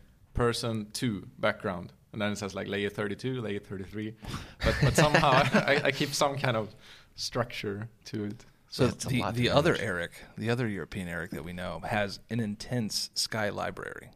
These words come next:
Speaker 2: Do you go around just
Speaker 1: Mm.
Speaker 2: shooting the heck out of clouds and skies
Speaker 1: I,
Speaker 2: and
Speaker 1: yeah, I, I,
Speaker 2: suns and
Speaker 1: I love skies. I mean, you can never have too many skies. That's,
Speaker 2: Yeah.
Speaker 1: um, I think skies are great because it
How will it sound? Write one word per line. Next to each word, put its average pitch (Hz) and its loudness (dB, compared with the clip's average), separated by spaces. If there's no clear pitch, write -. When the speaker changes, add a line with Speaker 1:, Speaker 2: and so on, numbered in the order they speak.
Speaker 2:
Do 101 -8
you 110 -2
go 117 2
around 101 0
just 117 2
Speaker 1:
Mm. 107 0
Speaker 2:
shooting 104 -2
the 107 -2
heck - -2
out 110 0
of 107 -4
clouds 101 2
and 101 -6
skies - -2
Speaker 1:
I, 117 6
Speaker 2:
and 117 4
Speaker 1:
yeah, 120 6
I, 117 6
I, 120 8
Speaker 2:
suns 117 4
and 101 2
Speaker 1:
I - 6
love 120 4
skies. 101 -2
I 139 2
mean, 160 2
you 147 2
can 143 0
never 147 4
have 123 0
too 127 -4
many 110 0
skies. 101 0
That's, 107 0
Speaker 2:
Yeah. 110 4
Speaker 1:
um, 107 -4
I 131 -2
think 147 -2
skies 127 4
are 117 2
great 113 2
because 120 -4
it 123 -4